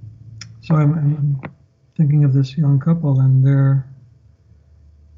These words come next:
going through the work over the weekend of writing and sharing and writing and sharing and moving through the, the course of the weekend. And then we come to the ritual on Sunday.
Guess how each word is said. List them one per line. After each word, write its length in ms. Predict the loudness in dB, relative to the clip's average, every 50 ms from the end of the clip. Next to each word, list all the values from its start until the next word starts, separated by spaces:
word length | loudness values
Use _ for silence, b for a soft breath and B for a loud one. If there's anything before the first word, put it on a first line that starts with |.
| -20 -20 -20 -20 -20 -20 -20 _ _ _ _ _ -4
going 260 | 0 2 2 2 2
through 140 | 0 0 -2
the 100 | 0 0
work 480 | 2 2 0 0 -2 -4 -10 -16 -14 -8 -6
over 180 | -4 -2 0
the 120 | 0 0 2
weekend 420 | 2 0 0 0 0 0 0 2
of 140 | 0 0 0
writing 480 | 0 0 0 0 0 0 0 0 2
and 140 | 2 0 0
sharing 580 | -2 -4 -4 -2 -2 0 0 2 2 2 2 2
and 140 | 0 0 0
writing 360 | 0 0 0 0 2 2 2
and 160 | 2 0 -2
sharing 540 | -4 -4 -4 -2 0 0 2 2 2 2 2
and 320 | 2 0 0 -2 -4 -6 -10 _ _ _ _ _ _ b b b b b b b b b _ 0
moving 360 | 0 2 2 4 2 2 2
through 200 | 0 0 -2 0
the, 200 | 2 0 0 0 -2 -4 -8 -8
the 80 | -12 -12 -14 -14
course 580 | -12 -6 -4 -2 -2 -2 -4 -6 -10 -16 -12 -10
of 160 | -8 -6 -4
the 80 | -4 -4 -4 -2 0
weekend. 540 | 0 0 0 0 0 0 2 2 2 2
And 100 | 2 2
then 120 | 2 4 4
we 100 | 2 2
come 260 | 0 -2 0 0 0
to 80 | 2 0
the 100 | 0 0
ritual 400 | 0 0 -2 -2 -4 -4 -2 -2
on 120 | -2 -2
Sunday. 560 | -2 -2 0 0 2 2 2 -2 -4 -8 -10